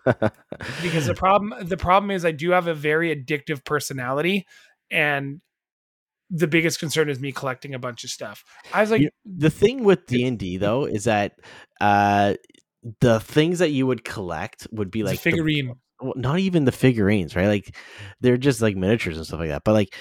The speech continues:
Speaker 1: it's because it's a tabletop game that you play with your friends and,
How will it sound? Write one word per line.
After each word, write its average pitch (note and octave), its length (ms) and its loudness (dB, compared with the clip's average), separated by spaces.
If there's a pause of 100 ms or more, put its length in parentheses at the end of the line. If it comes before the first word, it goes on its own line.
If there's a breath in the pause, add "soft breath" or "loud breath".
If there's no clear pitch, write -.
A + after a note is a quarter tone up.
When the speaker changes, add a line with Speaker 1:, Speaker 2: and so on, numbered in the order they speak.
(240 loud breath)
Speaker 1:
it's C3 240 2 (160)
because D3+ 420 2
it's G#3 140 0
a G3+ 40 0
tabletop A#2 540 -2
game F#2+ 280 -2
that F#2 120 -4
you F#2 140 -8
play G#2+ 320 -4
with G2+ 240 -4
your G2+ 80 -10
friends F#2+ 460 -8 (100)
and, E2+ 280 -8